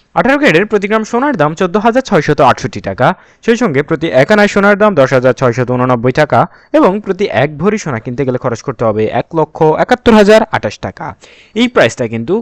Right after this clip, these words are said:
শুধুমাত্র মজুরি খরচ ছাড়া, অর্থাৎ শুধুমাত্র সোনার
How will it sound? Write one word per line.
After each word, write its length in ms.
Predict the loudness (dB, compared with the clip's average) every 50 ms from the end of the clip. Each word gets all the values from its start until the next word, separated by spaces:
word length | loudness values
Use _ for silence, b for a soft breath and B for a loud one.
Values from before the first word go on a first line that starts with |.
| -6 -6
শুধুমাত্র 500 | -6 -4 -4 -2 -2 -2 -2 -4 -2 -2 -2 -2
মজুরি 320 | 0 -2 -4 -4 -4 -4
খরচ 300 | -4 -2 -2 0 0 -2 -4 -8 -8
ছাড়া, 280 | -2 0 2 2 2 0 -2 -6
অর্থাৎ 200 | -6 -6 -8 -8
শুধুমাত্র 460 | -6 -8 -6 -4 -4 -4 -6 -6 -8 -12
সোনার 340 | -10 -8 -6 -4 -2 -4 -4